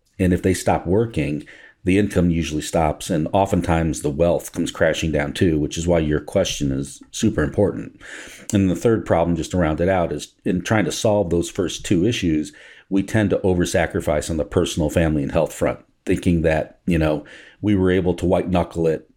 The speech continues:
up to this point, so I guess I can always just burn the candle at both ends. But the truth is, you'll, a wall will eventually be hit, and all things will suffer, you know, family, health, relationships. And if you're not careful, you can burn it all to the ground. So the alternative is just saying, "Well,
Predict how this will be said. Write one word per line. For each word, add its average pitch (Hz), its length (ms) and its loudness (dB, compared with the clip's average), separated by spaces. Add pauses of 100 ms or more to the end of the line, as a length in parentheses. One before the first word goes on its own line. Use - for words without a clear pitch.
(120)
up 87 160 -2
to 95 60 0
this 87 200 0
point, 80 340 0
so 92 120 0
I 87 40 2
guess 87 220 0
I 85 100 2
can 101 140 0
always 85 340 0
just - 260 -8
burn 85 180 2
the 73 80 -2
candle 73 320 0
at 69 80 -4
both 78 220 0
ends. 71 280 -6
But 82 140 -6
the 85 80 -4
truth 104 260 0
is, 78 300 -2 (460)
you'll, 101 380 2
a - 60 2
wall 107 340 2
will 85 180 0
eventually 80 480 -2
be 71 180 -6
hit, - 420 -12 (460)
and 80 480 0 (380)
all 104 220 4
things 82 240 -2
will 78 100 -4
suffer, 78 580 -6
you 87 100 -2
know, 78 60 -2
family, 87 440 2
health, 85 380 0
relationships. 78 960 -2
And 76 420 -2
if - 140 -6
you're 101 100 4
not 87 120 -2
careful, 90 280 2
you 78 60 0
can 82 160 0
burn 78 240 2
it - 20 4
all 73 140 2
to 69 60 -10
the 71 100 -6
ground. 76 420 -2 (240)
So 80 440 2
the 85 120 2
alternative 87 520 2
is 80 160 -4
just 85 220 -4
saying, 85 280 2
"Well, 82 320 -2